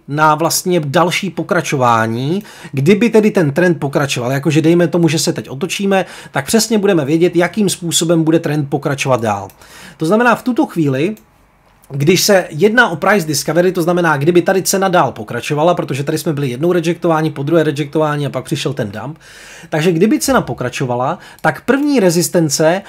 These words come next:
a první jakoby body, na kteří, na kterých začnou,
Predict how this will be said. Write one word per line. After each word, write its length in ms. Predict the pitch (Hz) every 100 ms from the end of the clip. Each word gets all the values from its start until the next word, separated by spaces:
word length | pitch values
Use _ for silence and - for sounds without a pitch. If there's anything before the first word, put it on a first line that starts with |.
| 190
a 80 | -
první 440 | 135 226 233 247 240
jakoby 320 | - 190 202
body, 460 | 147 147 220 202
na 100 | 151
kteří, 400 | 139 170 160 190
na 120 | 180 160
kterých 340 | 202 202 127
začnou, 560 | 156 - 226 220 202